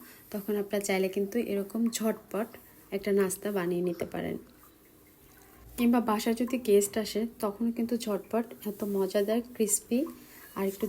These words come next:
ঝাল ঝাল নাস্তা বাসায় বানিয়ে নিতে পারবেন খুবই কম খরচে। আর নাস্তাটা খেতে যে কতটা মজার, একবার হলো বাসায় ট্রাই করবেন, তারপরে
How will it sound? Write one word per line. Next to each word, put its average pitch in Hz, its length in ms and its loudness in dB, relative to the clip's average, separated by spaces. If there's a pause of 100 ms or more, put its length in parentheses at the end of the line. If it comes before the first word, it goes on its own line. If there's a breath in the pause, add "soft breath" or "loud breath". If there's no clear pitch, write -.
ঝাল 202 240 0
ঝাল 214 220 0 (100)
নাস্তা 185 260 0 (100)
বাসায় 185 320 -2
বানিয়ে 185 300 4
নিতে 180 320 2
পারবেন 190 280 0 (200)
খুবই 285 260 2 (140)
কম 190 140 0 (140)
খরচে। 165 400 -2 (1800 loud breath)
আর 208 180 2
নাস্তাটা 233 420 4
খেতে 226 360 2 (180)
যে 196 120 -4
কতটা 220 360 2 (120)
মজার, 196 340 4 (200)
একবার 196 300 0
হলো 220 120 -2 (100)
বাসায় 185 320 -2
ট্রাই 190 280 0
করবেন, 220 300 0 (380 loud breath)
তারপরে 185 380 0